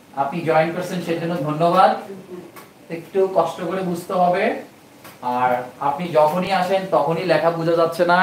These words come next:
এই অবজেকশনটা আমি ভালো করে পাই। <laughs> জানি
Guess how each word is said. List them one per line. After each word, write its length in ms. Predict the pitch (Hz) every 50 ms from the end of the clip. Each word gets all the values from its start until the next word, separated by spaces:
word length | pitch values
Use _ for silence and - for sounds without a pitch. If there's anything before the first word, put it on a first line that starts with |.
| 175 - 165
এই 80 | 165 160 - 151
অবজেকশনটা 520 | 151 151 147 156 151 - - 160 160 160 160 151
আমি 120 | 147 156 147 131
ভালো 140 | 131 135 151 151 160
করে 140 | 160 165 170 170 170
পাই। 160 | 156 156 180 214 262 - - - - - - - - - - - 202 165 - 139 139
<laughs> 960 | - - - - - - - - - - - - - - - - - 123 123
জানি 220 | 127 127 131 147